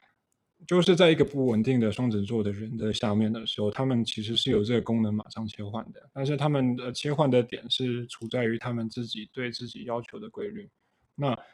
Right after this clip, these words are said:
你说 A 面、B 面的话，就是，呃，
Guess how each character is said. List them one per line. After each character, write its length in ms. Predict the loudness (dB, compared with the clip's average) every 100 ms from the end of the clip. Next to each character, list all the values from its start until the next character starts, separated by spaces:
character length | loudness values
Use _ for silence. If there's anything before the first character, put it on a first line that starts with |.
| _
你 100 | -2
说 180 | -2 0
A 60 |
面、 220 | 2 2 2
B 160 | 0
面 180 | 0 0
的 100 | -4
话， 240 | -6 -8 -8 _ _ _ _ -8
就 120 | -4
是， 440 | -2 -2 -4 -10 _ _ _ _ _ -10
呃， 280 | -8 -8